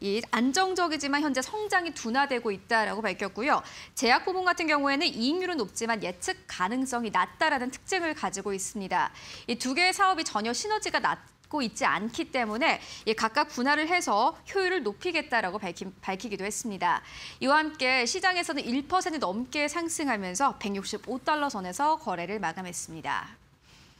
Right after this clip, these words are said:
네, 이어서 두 번째 기업 만나보도록 하겠습니다. 로즈타운입니다. 로즈타운이, 어, 실적을 발표를 했고요. 여기에 더불어서 생산 일정을 연기를 하면서 주가가 두 자릿수의 하락을 보였습니다.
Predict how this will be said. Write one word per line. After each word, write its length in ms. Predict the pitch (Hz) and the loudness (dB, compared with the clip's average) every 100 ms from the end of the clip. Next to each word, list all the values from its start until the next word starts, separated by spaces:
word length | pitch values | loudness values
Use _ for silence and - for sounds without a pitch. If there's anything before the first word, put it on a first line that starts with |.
| - - _ | -20 -20 _
네, 140 | 233 226 | 0 2
이어서 180 | 285 311 | 2 0
두 140 | 302 | 0
번째 260 | 392 403 349 | 0 0 0
기업 160 | 339 | 2
만나보도록 540 | 233 233 247 226 208 262 | 2 2 2 0 -4 -4
하겠습니다. 520 | 247 - 214 190 180 | -4 -4 -4 -4 -2
로즈타운입니다. 1300 | 190 294 403 403 - 320 294 240 196 175 190 196 185 | 0 0 0 -2 0 0 2 -2 -6 -4 0 2 0
로즈타운이, 880 | 185 226 339 330 294 269 339 262 - - - - - - | -2 -4 -4 0 2 2 0 -2 -2 -12 -14 -14 -10 -2
어, 320 | 202 196 196 | 2 4 4
실적을 720 | - 440 415 427 415 392 392 | 2 2 4 4 4 4 0
발표를 460 | 233 202 294 285 | 0 -2 0 -2
했고요. 340 | 349 381 240 185 | -2 0 0 2
여기에 340 | 185 233 349 | 2 2 2
더불어서 600 | 302 214 214 214 320 196 | 2 2 2 4 4 4
생산 480 | 208 415 427 427 339 | 2 -4 0 2 2
일정을 440 | 196 196 254 262 | 0 -2 -2 -2
연기를 460 | 226 180 214 294 294 | -2 -2 -2 -2 0
하면서 640 | 320 285 233 214 190 208 | 0 0 -2 0 2 0
주가가 400 | 196 214 220 202 | -2 -2 -2 -2
두 260 | 208 - 220 | -4 -6 -2
자릿수의 460 | 311 381 392 - 220 | 2 2 2 0 -2
하락을 380 | 240 220 185 | 0 -2 -2
보였습니다. 720 | 180 190 190 196 175 175 127 | -6 -6 -6 -8 -2 0 0